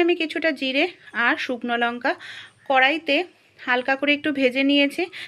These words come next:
তারপর আমাদের বাড়িতে যে নারকেলের এই ধরনের মালাগুলো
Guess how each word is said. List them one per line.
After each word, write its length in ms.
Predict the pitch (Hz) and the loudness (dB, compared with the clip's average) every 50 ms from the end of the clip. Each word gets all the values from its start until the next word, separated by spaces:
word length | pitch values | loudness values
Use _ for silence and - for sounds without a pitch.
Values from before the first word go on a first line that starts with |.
| - _ | -8 _
তারপর 440 | - 294 311 339 339 - 285 277 294 302 - 240 | 2 2 2 2 0 0 0 2 2 0 -2 -2
আমাদের 280 | 254 269 269 285 302 294 | -4 -2 -2 -2 -2 0
বাড়িতে 300 | 262 254 240 240 233 269 269 254 | 0 0 -2 -2 -4 -6 -4 0
যে 80 | 294 | 0
নারকেলের 580 | 285 269 247 220 220 226 226 254 254 269 330 - - - - - - 185 | 0 2 0 0 -2 -2 -4 -2 0 0 -2 -2 -6 -12 -14 -8 -4 -2
এই 80 | 240 254 | -2 -2
ধরনের 340 | 269 277 294 285 285 302 294 | 0 0 2 2 2 2 2
মালাগুলো 480 | 262 226 214 214 233 240 254 262 285 | 0 0 0 0 0 -2 0 -2 -2